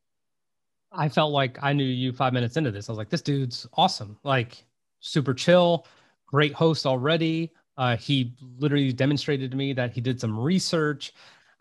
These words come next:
I, it was great. I was like, "This, that, that allows me to be like, I need to make sure I try and come out at eleven out of ten on this thing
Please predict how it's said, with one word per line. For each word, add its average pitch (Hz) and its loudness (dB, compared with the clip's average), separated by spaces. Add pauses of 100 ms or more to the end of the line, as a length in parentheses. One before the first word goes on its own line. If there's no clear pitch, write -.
I, 156 0
it 143 0
was 135 -2
great. 123 2
I 135 4
was 120 0
like, 117 -2
"This, 170 2
that, 156 -2
that 165 2
allows 151 2
me 147 2
to 131 -8
be 123 0
like, 113 0
I 143 0
need 147 4
to 139 0
make 135 2
sure 123 -2
I 117 0
try 123 -2
and 117 -4
come 127 -2
out 113 0
at 117 -2
eleven 117 0
out 107 -2
of 107 -10
ten 107 -4
on 101 -6
this 98 -12
thing 101 -14